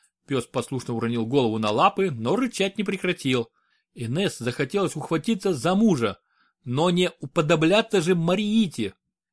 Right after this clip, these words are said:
И потом собака — это только начало. Если повелитель Миттельрайха снисходит до городского лекаря,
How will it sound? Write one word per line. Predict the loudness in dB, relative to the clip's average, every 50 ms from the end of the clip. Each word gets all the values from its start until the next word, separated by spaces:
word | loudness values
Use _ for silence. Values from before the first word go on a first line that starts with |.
| _ _
И | -10 -6
потом | -2 -2 -2 0 0 0 0
собака — | 0 0 0 2 2 4 4 4 2 2 -2 -4 -4 -6 _ _ _ _
это | -4 -2 -2 0 0 0
только | 0 2 0 2 2 0 0
начало. | 0 -2 -2 0 2 4 4 4 2 0 -4 -6 _ _ _ _ _ _ _ _ _
Если | -10 -2 0 2 2 2 0 -4
повелитель | -4 -2 0 0 0 0 0 -2 -2 -2 -4
Миттельрайха | -2 -2 -4 -4 -4 -2 0 0 2 2 2 0 0 -2 -6 -6
снисходит | -6 -8 -8 -8 -2 0 2 2 2 2 0
до | 0
городского | 0 0 0 -2 -2 -2 -2 0 2
лекаря, | 2 2 2 0 0 0 0 0 0 -2 -4 -6